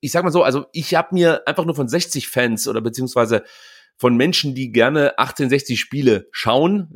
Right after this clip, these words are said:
der ein oder andere muss das beruflich machen, hab ich mir so eine, ähm, ja, so ein Meinungsbild abgeholt und da hört sich's halt wirklich danach an, dass das mit eines der größten Talente im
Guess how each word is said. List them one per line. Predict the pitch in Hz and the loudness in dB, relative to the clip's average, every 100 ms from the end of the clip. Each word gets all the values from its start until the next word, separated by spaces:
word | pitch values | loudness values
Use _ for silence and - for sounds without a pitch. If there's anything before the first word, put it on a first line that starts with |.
| - | -6
der | 90 | -4
ein | 131 | 0
oder | 123 | 0
andere | 101 131 123 | 0 0 0
muss | 131 139 | 0 -4
das | 113 | -6
beruflich | 117 160 170 | -4 -2 -2
machen, | 156 165 165 | 0 0 0
hab | 135 | 0
ich | 135 | 0
mir | 139 | -2
so | 127 | 0
eine, | 127 127 117 - - - _ _ _ | 0 0 -2 -6 -20 -20 _ _ _
ähm, | - 120 117 117 117 - _ _ 123 | 0 2 2 2 -2 -8 _ _ -16
ja, | 127 | -10
so | 135 | -4
ein | 139 | 0
Meinungsbild | 120 156 180 - 180 175 | 2 2 0 4 2 4
abgeholt | 127 - 151 175 | 0 2 2 4
und | 170 | 4
da | 127 | 4
hört | 160 | 4
sich's | - 143 | 0 -2
halt | 131 107 | -2 0
wirklich | 131 165 | -4 -2
danach | 156 143 143 | -2 0 0
an, | 127 156 | 0 0
dass | 135 | 0
das | - 147 - | 0 -2 -2
mit | 117 151 - | -2 -2 -2
eines | 127 147 143 | -2 -2 -2
der | 117 | -2
größten | 104 151 190 170 | 2 2 2 -4
Talente | - 127 131 156 170 160 | -2 2 2 2 2 2
im | 131 143 | 0 -2